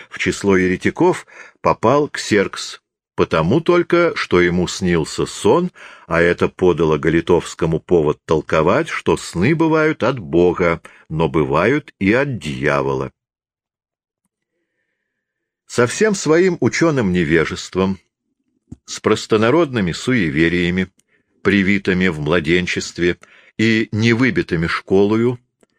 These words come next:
которая и не старалась об их искоренении, с легковерием ко всему печатному, с раболепством ко всему, что только носит на себе притязание православной церковности,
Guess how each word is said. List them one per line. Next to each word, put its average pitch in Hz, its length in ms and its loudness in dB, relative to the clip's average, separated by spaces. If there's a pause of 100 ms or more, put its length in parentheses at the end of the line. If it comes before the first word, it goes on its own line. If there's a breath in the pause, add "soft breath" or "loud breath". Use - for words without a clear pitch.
(120)
которая 101 560 2
и 127 220 -2
не 85 140 -4
старалась 76 680 0
об 98 160 -2
их 104 140 -4
искоренении, 98 760 -2 (600 loud breath)
с - 100 -8
легковерием 139 920 2
ко 110 160 0
всему 120 380 0
печатному, 101 960 -2 (600)
с - 200 -2
раболепством 110 880 0
ко 95 160 0
всему, 110 440 0
что - 360 -2
только 92 420 -2
носит 98 460 -2
на 85 100 -4
себе 90 360 -2
притязание 85 760 -2 (300 loud breath)
православной 82 720 0
церковности, 90 920 0